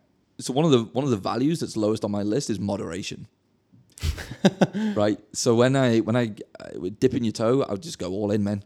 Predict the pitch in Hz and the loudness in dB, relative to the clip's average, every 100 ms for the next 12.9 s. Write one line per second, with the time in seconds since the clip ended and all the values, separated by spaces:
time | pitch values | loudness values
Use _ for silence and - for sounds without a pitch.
0 | _ 127 120 117 _ _ _ _ _ _ | _ -2 -2 -4 _ _ _ _ _ _
1 | - 107 107 - 117 110 107 _ _ _ | -4 -2 0 0 0 0 -2 _ _ _
2 | - 113 117 - 131 123 120 110 107 104 | -20 -6 -6 -2 0 2 2 2 0 0
3 | 110 98 101 - 101 120 117 107 101 101 | 0 -2 -6 -10 -6 2 2 2 0 -2
4 | - 107 101 98 95 - _ _ - 107 | -2 -2 -2 -4 -10 -16 _ _ -10 -6
5 | 117 92 - 95 95 90 82 - - _ | -4 -4 -4 -4 -6 -8 -10 -12 -20 _
6 | _ _ _ _ _ _ _ - - 113 | _ _ _ _ _ _ _ -10 -2 2
7 | 110 135 135 120 - 110 113 117 120 123 | 2 2 0 -2 -6 -2 0 2 2 2
8 | 131 120 107 104 104 107 101 107 98 - | 2 0 0 0 -2 -2 -4 -2 -4 -2
9 | 113 90 113 101 - 104 113 95 101 - | -4 -4 -6 -4 -4 0 2 2 -2 -4
10 | 113 104 98 92 101 98 _ _ _ _ | -4 -4 -6 -4 -6 -6 _ _ _ _
11 | _ _ - 87 - - 196 104 113 127 | _ _ -14 -12 -6 -4 -4 -4 0 2
12 | 80 101 101 127 - 90 - - | 2 -2 0 0 0 -4 -8 -10